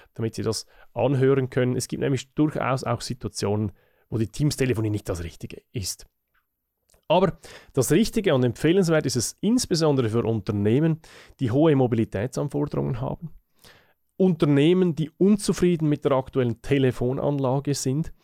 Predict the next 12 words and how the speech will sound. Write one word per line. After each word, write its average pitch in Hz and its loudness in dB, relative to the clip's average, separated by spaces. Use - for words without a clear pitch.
äh, 127 0
und 147 0
Unternehmen, 156 2
die 156 0
vom 131 0
Mobiltelefon 135 -4
aus 113 -6
mit 123 -8
der 131 -4
Geschäftsnummer 107 -6
telefonieren 101 -4
möchten. 143 -2